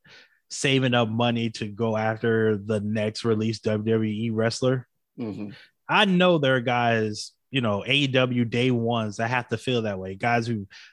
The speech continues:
Speaker 1: who believed in this company and believed that this was gonna be the one that actually gave them a shot after wrestling everywhere else. And now they're just sitting in the back waiting for their contract to expire.
Speaker 2: Of course.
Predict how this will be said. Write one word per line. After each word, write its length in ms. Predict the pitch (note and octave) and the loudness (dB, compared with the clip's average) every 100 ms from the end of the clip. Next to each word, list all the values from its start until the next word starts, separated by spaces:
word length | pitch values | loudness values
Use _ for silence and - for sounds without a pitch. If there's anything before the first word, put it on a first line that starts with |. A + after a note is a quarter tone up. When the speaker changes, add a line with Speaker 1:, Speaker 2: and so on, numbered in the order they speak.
| _ _ - | _ _ 0
Speaker 1:
who 160 | C#3+ | 2
believed 380 | A2+ A2 C#3+ D#3 | 4 4 4 4
in 20 | |
this 140 | D3 - | 2 0
company 440 | D#3 C#3+ D3+ C#3 | 0 0 0 0
and 100 | B2 | 0
believed 320 | G#2+ B2 A#2+ | -2 -2 -4
that 100 | G2+ | -2
this 180 | B2+ C3 | -2 -2
was 100 | C3 | -4
gonna 220 | C3 A#2+ | -2 -2
be 160 | A#2 A#2+ | -2 -2
the 100 | A2 | -2
one 260 | G#2 A#2+ | -2 -2
that 120 | A2+ A2+ | -2 -2
actually 220 | - A2+ | -4 -6
gave 320 | G#2+ B2 A#2+ | 0 0 0
them 160 | A#2+ G#2+ | -2 -4
a 40 | |
shot 320 | - C3 A#2+ | -2 -2 0
after 440 | A2 A2+ - A2 G#2 | -2 -2 -2 0 0
wrestling 680 | A#2 A2 A#2+ A2+ G#2+ G2 - _ B2+ | 0 -2 -4 -4 -4 -8 -12 _ -2
everywhere 420 | B2 A#2+ A#2 G#2+ | 0 2 2 2
else. 320 | A#2 A2+ - | 2 0 -2
And 140 | G#2+ | -6
now 440 | A2+ A2+ A2 G#2 F#2+ _ - _ _ _ - | -4 -2 -2 -4 -8 _ -20 _ _ _ -6
they're 320 | A#2+ B2 B2 | 0 2 2
just 680 | A#2+ A#2+ A2+ G#2+ G2 - - _ _ _ _ _ | 2 -2 -2 -2 -6 -10 -12 _ _ _ _ _
sitting 460 | - - E3 C#3 C3+ | -10 -2 0 2 0
in 160 | A#2 | 0
the 80 | A2+ | -2
back 460 | G2 A#2+ A#2 A2+ - | -2 0 0 0 -4
waiting 440 | A2+ A2 B2 A#2 A#2 | -10 -6 -6 -6 -6
for 160 | A#2 | -4
their 140 | G#2+ G#2+ | -4 -4
contract 680 | - A2+ A2 - G2+ G2+ - | -4 -2 -4 -6 -8 -8 -6
to 100 | G#2 | -8
expire. 600 | F#2+ - G2+ F2+ F#2+ G#2 _ _ _ _ | -8 -8 -8 -6 -8 -12 _ _ _ _
Speaker 2:
Of 100 | - | -14
course. 560 | - D3+ G#3+ - - | 0 2 2 -6 -12